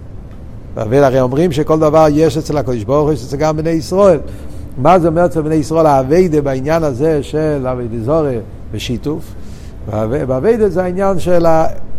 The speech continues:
הפרנסה, ההסתכלות על הפרנסה. שתי, יש שתי שלבים בזה. יש אחד שהוא חושב שה-, הפרנסה, העבודה, העסק, זה המקור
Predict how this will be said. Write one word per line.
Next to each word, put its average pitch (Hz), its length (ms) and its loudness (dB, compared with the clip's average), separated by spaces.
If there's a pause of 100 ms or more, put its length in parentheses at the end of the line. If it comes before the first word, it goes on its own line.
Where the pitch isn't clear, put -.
(180)
הפרנסה, 143 800 2 (560)
ההסתכלות 147 480 -2
על 170 80 4
הפרנסה. 135 600 -2 (540)
שתי, 180 580 0 (320)
יש 143 140 -4
שתי 190 420 0
שלבים 165 480 -2
בזה. 120 220 -4 (600)
יש 156 220 6
אחד 160 320 4
שהוא 156 160 -2
חושב 139 360 0
שה-, 127 460 0 (920)
הפרנסה, 120 880 2
העבודה, 101 540 4
העסק, 127 640 0 (120)
זה 135 180 4
המקור 139 720 4